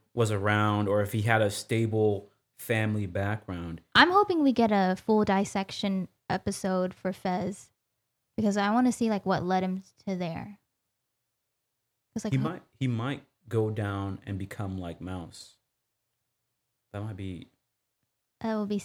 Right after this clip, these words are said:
Speaker 1: you think
Speaker 2: sad.
Speaker 1: they're gonna do, like, "Oh, we're all grown up now, they're twenty-five
Speaker 2: No.
Speaker 1: years old"? No, I hope they don't
Speaker 2: No,
Speaker 1: do that.
Speaker 2: because they have so many other characters to still unpack.
Speaker 1: Yeah.
Speaker 2: Gia.
Speaker 1: Okay.
Speaker 2: Jules' mom. Probably Fez, hopefully, if he doesn't die. Who knows?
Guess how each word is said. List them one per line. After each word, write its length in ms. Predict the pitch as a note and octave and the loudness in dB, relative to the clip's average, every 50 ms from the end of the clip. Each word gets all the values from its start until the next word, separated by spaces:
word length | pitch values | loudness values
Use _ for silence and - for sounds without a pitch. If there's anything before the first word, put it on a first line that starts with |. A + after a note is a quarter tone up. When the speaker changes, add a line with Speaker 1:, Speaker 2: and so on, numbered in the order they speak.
| - - | -2 0
Speaker 1:
you 60 | D#3 | 2
think 20 | G3+ | 2
Speaker 2:
sad. 100 | G3+ F3+ | 2 2
Speaker 1:
they're 80 | D#3 C3 | 2 2
gonna 120 | C#3+ C#3+ | 2 2
do, 100 | C3+ C3+ | 2 4
like, 180 | C3 A#2+ G#2+ - | 2 2 0 0
"Oh, 220 | - D3+ D3 C#3+ C3 | -2 0 0 2 2
we're 140 | B2 B2+ B2+ | 2 0 0
all 120 | B2+ C3 | 0 -2
grown 240 | B2 A2+ B2+ B2 A#2+ | -2 -2 -2 0 -2
up 120 | A#2+ G#2+ | -2 -2
now, 180 | B2 B2 A#2 A2+ | -2 -4 -4 -4
they're 120 | G#2+ A2 | -6 -8
twenty-five 520 | G#2 - - A#2+ A#2 A2 - A#2 G#2+ G#2+ G#2+ | -8 -6 -6 -6 -6 -4 -4 -4 -2 -2 0
Speaker 2:
No. 100 | A2+ - | 0 0
Speaker 1:
years 120 | A3+ B3 A#3 | 0 0 0
old"? 160 | F2+ F#2+ F2+ | -2 -4 -6
No, 140 | D2+ B1 B1 | -8 -10 -12
I 60 | - A2 | -10 -10
hope 120 | A#2+ A2+ | -8 -6
they 80 | - G#2 | -4 -2
don't 60 | A3 | 0
Speaker 2:
No, 160 | G3+ G3+ A3 | 0 0 0
Speaker 1:
do 40 | B3 | 0
that. 60 | D4+ | 0
Speaker 2:
because 180 | C#4+ - C4 A3+ | 0 0 0 2
they 100 | A#3 B3+ C4 | 4 2 4
have 160 | C4 B3+ A#3+ | 4 2 0
so 260 | - - - A#3 A#3 | -2 2 4 4 6
many 160 | A#3 A#3+ A#3 | 6 4 4
other 120 | A3+ A3+ A3+ | 2 0 0
characters 380 | - A3 G#3+ A3 - G#3+ G3+ - | 0 0 -2 -2 -2 -4 -4 -4
to 60 | G3 | -6
still 260 | - - - G#3 G3 | -6 -2 0 0 2
unpack. 540 | F#3+ F#3 F3 - - F#3+ F3 C#3+ G#2+ - - _ _ - | 2 0 -2 -4 -4 -6 -6 -6 -6 -8 -12 _ _ -16
Speaker 1:
Yeah. 100 | - - | -12 -6
Speaker 2:
Gia. 540 | - G3 G3 F#3 F#3 F#3 G3+ G#3+ A#3+ C4+ - _ _ _ _ _ _ _ _ _ _ _ _ _ _ _ - | -2 0 2 2 2 2 2 2 0 -2 -6 _ _ _ _ _ _ _ _ _ _ _ _ _ _ _ -6
Speaker 1:
Okay. 220 | - F2+ F#2+ A#2+ - _ _ - | -4 -4 -4 -6 -8 _ _ -2
Speaker 2:
Jules' 360 | - A3 A3 G#3+ G3 G3+ F#3+ G3 | 2 4 4 4 4 2 0 2
mom. 560 | F#3+ F#3 F#3 F#3 F#3 F#3+ G3+ G#3+ A#3 B3+ C4 _ _ _ _ _ _ _ _ _ _ _ _ _ _ _ _ _ _ - | 2 2 2 2 0 0 0 0 -2 -4 -4 _ _ _ _ _ _ _ _ _ _ _ _ _ _ _ _ _ _ -6
Probably 340 | - G#3 G#3 G#3 F#3+ F#3+ F#3 | -4 -2 0 0 0 0 0
Fez, 380 | - - F#3 F3+ F3+ F#3 G#3 | 0 -2 -2 0 0 -2 -2
hopefully, 400 | - - F#3 F#3+ - - G3 G3+ | -2 -2 -4 -4 -2 -2 0 0
if 60 | G#3 F#3+ | 2 2
he 60 | G3 | 2
doesn't 280 | F3+ F#3 F3+ F#3 E3+ | 0 2 2 2 0
die. 500 | E3 - - F#3+ F3 F3+ F3+ F#3+ G#3 - _ _ _ _ _ _ _ _ _ _ _ _ _ - | -2 -4 -6 -6 -8 -6 -6 -6 -6 -8 _ _ _ _ _ _ _ _ _ _ _ _ _ 4
Who 80 | - A#3 | 6 8
knows? 540 | A3+ G#3+ G#3 G3 F#3+ G3+ B3 C4+ - - | 8 8 8 6 6 6 6 4 2 -4